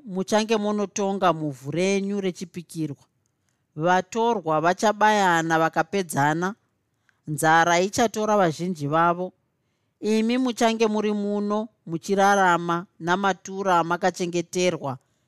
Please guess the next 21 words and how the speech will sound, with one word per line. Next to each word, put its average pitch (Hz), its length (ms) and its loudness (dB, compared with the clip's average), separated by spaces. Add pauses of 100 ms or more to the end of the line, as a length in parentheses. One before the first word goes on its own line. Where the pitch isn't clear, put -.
(180)
Ndimi 180 420 0
mava 214 340 4
varidzi 185 440 0
vevhu 165 360 -2
zvakare. 147 480 0 (1000)
Ivhu 202 400 0
rakanga 240 460 2
rapambwa 220 640 0
madziteteguru 160 880 -4
enyu 208 500 -2
kare 208 300 0
kare 196 500 2 (360)
richava 214 500 2
renyu 208 380 2
zvakare. 160 500 -2 (960)
Ndisati 226 460 0
ndaenda, 226 640 2 (560)
mazwi 165 580 0
angu 214 380 4
andareva 190 640 2
mazhinji. 160 760 -4